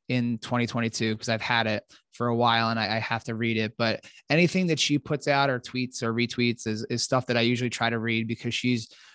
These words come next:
really in tune with kind of a lot of the philosophy stuff and also kind of, like, the real world application of, of teacher things. So th-, she's at Jess Lahey on Twitter.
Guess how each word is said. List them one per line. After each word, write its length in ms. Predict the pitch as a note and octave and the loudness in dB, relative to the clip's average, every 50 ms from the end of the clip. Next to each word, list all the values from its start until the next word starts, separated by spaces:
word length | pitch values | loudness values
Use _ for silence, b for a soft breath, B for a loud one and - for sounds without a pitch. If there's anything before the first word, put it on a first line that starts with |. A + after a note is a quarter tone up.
| b b - | b b 0
really 360 | D3 D#3+ E3+ E3+ E3+ E3+ E3 | 4 4 6 6 6 4 4
in 100 | D#3 D3 | 2 0
tune 440 | - - - C#3+ C#3 C#3 C3+ C3+ B2+ | -2 -4 -4 -4 -4 -2 -2 -2 -2
with 220 | B2 A#2+ A#2 - | -2 -4 -4 -6
kind 240 | - - A#2+ A2+ A#2 | -4 -4 -2 -2 0
of 240 | A2+ A2+ A2 A2 - _ b b b b b b b b b | 0 -2 -2 -4 -8 _ b b b b b b b b b
a 80 | - C3 | -2 0
lot 220 | C3+ C3+ C3+ C#3 | 2 4 4 6
of 160 | C#3 C3 B2 A#2 | 4 2 2 2
the 340 | B2 A#2+ A#2 A2+ A2+ A2+ | 2 2 2 2 2 0
philosophy 600 | A2 - - C3 B2+ B2 B2+ - - - - B2+ A#2+ | -2 -4 -2 0 2 2 2 0 -2 -6 -4 -4 -4
stuff 420 | - - B2+ A#2+ A#2+ A#2+ A#2 - | -4 -2 0 0 2 0 -2 -2
and 140 | - A#2 A#2+ | -4 -4 -2
also 340 | A#2+ A#2+ A#2+ - A#2+ A2+ A2+ | -2 -2 -2 -2 -4 -4 -4
kind 320 | - - - D#3+ E3+ F3 | -6 -6 -4 -2 0 0
of, 180 | E3+ D#3+ D3+ C3+ | 0 0 0 0
like, 240 | C#3 B2+ B2+ B2 - - _ _ _ _ _ _ _ _ _ | 0 0 0 -2 -4 -12 _ _ _ _ _ _ _ _ _
the 140 | - C#3 C#3+ | -4 -2 -2
real 340 | C#3 C#3 D3 D#3+ E3 D#3 D3+ | 0 2 4 4 4 4 4
world 240 | C#3+ D3+ C#3+ C3 B2+ | 4 2 2 4 4
application 680 | A#2+ B2 A#2+ - B2 - - A#2+ A#2 A#2 - - A#2 | 2 0 0 -4 -10 -10 -4 -4 -4 -2 -2 -2 -2
of, 340 | A#2 A2+ G2+ A2 A2+ A2+ A2 A2+ B2 - - - | -2 -2 0 0 0 0 -2 -6 -14 -18 -10 -6
of 140 | - A#2+ - | -6 -4 -4
teacher 260 | - - B2 A#2 - | -4 -6 -6 -4 -4
things. 280 | A2+ - - A2 A2 - | -8 -6 -6 -6 -6 -4
So 120 | - A#2 | -4 -4
th-, 180 | A#2+ A2+ - - | -4 -4 -6 -8
she's 240 | - - D#3+ D3 C3+ | -2 2 2 4 4
at 380 | C3 C3 C3 A#2+ - C3+ B2 | 4 4 4 2 0 -4 -10
Jess 400 | A2 - B2+ A#2+ A#2 A2+ - - | -8 -2 0 0 0 0 -2 -4
Lahey 560 | - A#2+ A#2+ A#2 A#2 A#2 G2+ A#2 A2 A2 G#2+ A2 | -2 -2 -2 0 0 0 -2 -2 -2 -2 -2 -4
on 200 | G#2 G#2+ G#2 A2 | -4 -6 -6 -8
Twitter. 420 | - - A2+ A2 A2 G#2 G#2 - | -6 -6 -2 -2 0 -2 -2 -4